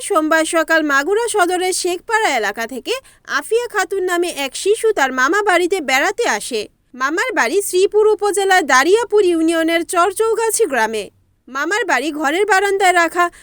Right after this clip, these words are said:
কৃষি জমিতে ব্যবহৃত কীটনাশক খেলার ছলে শিশুটি অসাবধানতা বশত ওই কীটনাশক হাত পায়ে মাখে এবং ভুলবশত কিছু অংশ মুখে চলে যায়।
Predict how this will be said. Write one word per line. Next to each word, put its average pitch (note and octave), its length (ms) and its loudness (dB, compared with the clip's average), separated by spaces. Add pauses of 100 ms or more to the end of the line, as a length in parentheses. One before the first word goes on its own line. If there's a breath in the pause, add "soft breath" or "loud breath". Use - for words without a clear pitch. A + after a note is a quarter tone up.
(180 loud breath)
কৃষি G#4+ 300 -2
জমিতে F#4+ 380 -2
ব্যবহৃত F4 540 0
কীটনাশক G#4 680 -4
খেলার E4 340 -2
ছলে D#4 380 -2
শিশুটি E4 440 0
অসাবধানতা G#4 840 -2
বশত D4+ 380 -4
ওই D4 240 0
কীটনাশক A4 580 -6
হাত C#4+ 360 -6
পায়ে A4 200 -6
মাখে B3 480 -6 (480)
এবং B3 280 -12
ভুলবশত D#4 680 -2
কিছু G4 380 -2
অংশ E4 240 -2
মুখে G4 360 -2
চলে B3 280 -4
যায়। G#3+ 320 -2